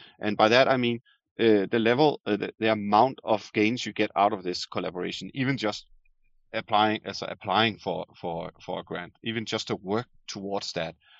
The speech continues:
Uh, and that's what I'm going to be focusing on now. So basically, uh, in, in short, um, I have, I have three major groups of gains I see for an S M E in, in, in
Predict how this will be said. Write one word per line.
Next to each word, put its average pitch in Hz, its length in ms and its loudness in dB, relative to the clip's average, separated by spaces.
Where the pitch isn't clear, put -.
Uh, 92 320 -2
and 107 120 -6
that's 110 160 -2
what 117 140 4
I'm 107 140 0
going 113 160 2
to 107 80 -14
be 107 80 -10
focusing 110 420 -2
on 92 140 -6
now. 90 160 -8
So 107 140 -8
basically, 107 560 -2
uh, 101 380 4
in, 107 260 -4
in 110 140 -6
short, 113 380 2
um, 107 460 4
I 117 140 0
have, 117 140 0
I 110 60 0
have 120 100 -4
three 139 300 -2
major 120 520 2
groups - 520 -2
of 101 160 -6
gains 104 420 0
I 98 120 -2
see 95 240 -8
for 90 360 -4
an 95 160 -6
S 90 160 -8
M 90 120 -10
E 87 200 -12
in, 87 360 -8
in, 85 320 -10
in 90 300 -12